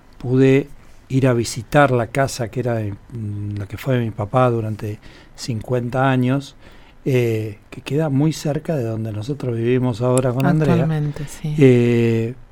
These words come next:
Speaker 1: pero que yo no podía, no podía ir a visitar por razones de, obvias de bronca, de dolor. Y, y bueno, eh,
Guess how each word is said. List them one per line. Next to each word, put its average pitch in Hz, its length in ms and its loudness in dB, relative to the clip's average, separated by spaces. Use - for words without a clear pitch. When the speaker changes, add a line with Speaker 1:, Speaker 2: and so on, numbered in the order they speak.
Speaker 1:
pero 117 180 0
que 113 80 -2
yo 120 120 -2
no 131 120 2
podía, 107 640 -2
no 113 120 -8
podía 120 220 -4
ir 120 60 0
a 123 60 2
visitar 135 500 2
por 127 140 -6
razones 113 560 -6
de, 101 380 -10
obvias 117 400 -4
de 104 100 -4
bronca, 120 540 0
de 101 120 -8
dolor. 123 500 0
Y, 123 840 2
y 131 140 0
bueno, 147 340 4
eh, 127 380 -4